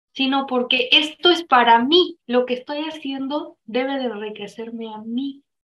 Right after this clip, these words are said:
Y que también aguantes vara y si las cosas no te salen como tú las estabas pensando,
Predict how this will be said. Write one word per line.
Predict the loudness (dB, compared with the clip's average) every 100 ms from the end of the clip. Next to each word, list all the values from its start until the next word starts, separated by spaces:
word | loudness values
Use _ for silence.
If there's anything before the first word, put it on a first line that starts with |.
| _ _ _ _ _ _ _ -4
Y | 0
que | 2 4
también | 2 2 0 2 2 2 0 -10 _ _ _ _ -6
aguantes | -4 0 0 2 6 6 6
vara | 4 4 4 0 -2
y | -10 -6
si | -4
las | -4 -6 -4
cosas | -2 0 0
no | 0 -6
te | -6 -6
salen | -2 -4 -2 -4 -4
como | -8 -10 -10
tú | -8 -6
las | -6 -6
estabas | -8 -4 -4 -4
pensando, | -12 -14 -12 -8 -6 -6 -8